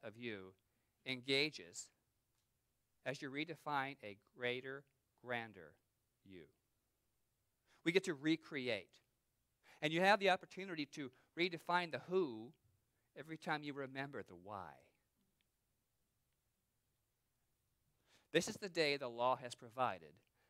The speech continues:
by means of the intentions we set into motion. Let's affirm that together. This is the day the law has provided by means of the intentions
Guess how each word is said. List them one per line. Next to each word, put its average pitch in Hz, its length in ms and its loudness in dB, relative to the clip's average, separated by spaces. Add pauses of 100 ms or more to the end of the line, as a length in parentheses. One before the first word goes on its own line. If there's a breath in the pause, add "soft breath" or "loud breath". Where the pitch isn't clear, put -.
(120)
by 117 180 2
means 127 520 -2 (160)
of 110 140 -12
the 113 120 -10
intentions 113 640 -6
we 110 100 -12
set 110 280 -4
into 104 180 -12
motion. 147 460 -4 (1800)
Let's 208 140 -12
affirm 135 300 -8
that 104 160 -12
together. 107 360 -12 (520 soft breath)
This 202 160 10
is 262 100 -2
the 262 100 2
day 190 280 8
the 170 180 2
law 156 520 8 (240)
has 151 220 4
provided 127 540 2 (3500 soft breath)
by 143 160 6
means 160 400 0
of 170 100 -2
the 175 120 -2
intentions 156 720 -6